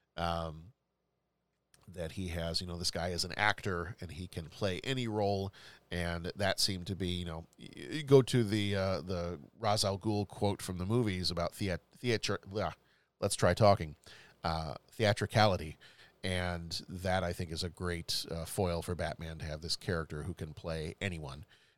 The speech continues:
Um, and of course, then, of course, the detective has gotta figure out, uh, who exactly he is, but, um, always loved the character of Clayface. This is a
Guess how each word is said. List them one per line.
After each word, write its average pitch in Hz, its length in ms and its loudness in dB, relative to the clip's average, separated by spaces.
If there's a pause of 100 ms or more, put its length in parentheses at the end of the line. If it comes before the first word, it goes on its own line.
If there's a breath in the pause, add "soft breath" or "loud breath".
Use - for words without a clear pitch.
Um, 76 540 -6
and 82 100 -8
of 71 120 -12
course, 80 280 -4
then, 73 260 -8
of - 160 -20
course, 71 180 -10
the 71 200 -8 (140)
detective 87 420 0
has 78 80 -4
gotta 78 200 -2
figure 82 280 -4
out, 80 200 -4 (100)
uh, 85 240 -4
who 101 100 0
exactly 90 440 -2
he 95 140 -2
is, 110 220 -2
but, 82 240 -6 (440 soft breath)
um, 78 460 -2 (340)
always 151 280 12
loved 131 160 10
the - 40 -6
character 107 320 6
of 92 80 2
Clayface. 87 520 0
This 92 160 -2
is 82 140 -4
a 82 80 -8